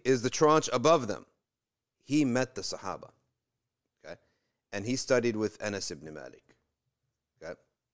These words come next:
and he took hadith from him. So Zuhri says that Anas says that آخر نظرة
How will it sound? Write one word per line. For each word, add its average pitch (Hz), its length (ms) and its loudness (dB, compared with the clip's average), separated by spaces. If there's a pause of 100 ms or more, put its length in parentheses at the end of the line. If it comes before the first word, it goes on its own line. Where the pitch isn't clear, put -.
(360)
and 98 120 -12
he 101 80 -14
took - 200 -8
hadith 92 280 -8
from 73 180 -16
him. 57 160 -20 (1600)
So - 160 -2
Zuhri 165 480 6
says 151 440 6
that 120 220 2
Anas 165 320 6
says 120 640 0 (680)
that 113 320 2 (200)
آخر 156 880 4
نظرة 117 680 2